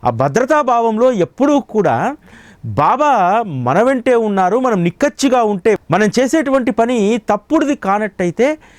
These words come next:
ఖచ్చితంగా బాబా మనల్ని సమర్థిస్తారనేటువంటి విశ్వాసంతో మనం ఉండాలి. ఆ తర్వాత నెల గడుస్తుంది, వసంతరావుకు జీతం ఇస్తాడు యజమాని. ఇవ్వగానే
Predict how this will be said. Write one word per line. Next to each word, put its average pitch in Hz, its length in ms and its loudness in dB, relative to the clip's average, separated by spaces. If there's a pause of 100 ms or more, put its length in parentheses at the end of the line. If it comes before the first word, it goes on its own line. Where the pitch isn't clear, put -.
(240)
ఖచ్చితంగా 214 460 0
బాబా 165 280 -2
మనల్ని 160 380 -2
సమర్థిస్తారనేటువంటి 131 1120 -6
విశ్వాసంతో 127 880 -8
మనం 113 220 -10
ఉండాలి. 101 280 -14 (1120)
ఆ 107 40 -8
తర్వాత 165 280 0
నెల 151 300 0
గడుస్తుంది, 170 760 -2 (340)
వసంతరావుకు 160 1000 -2 (300)
జీతం 170 400 -2
ఇస్తాడు 143 300 -4
యజమాని. 110 400 -8 (580)
ఇవ్వగానే 196 800 -2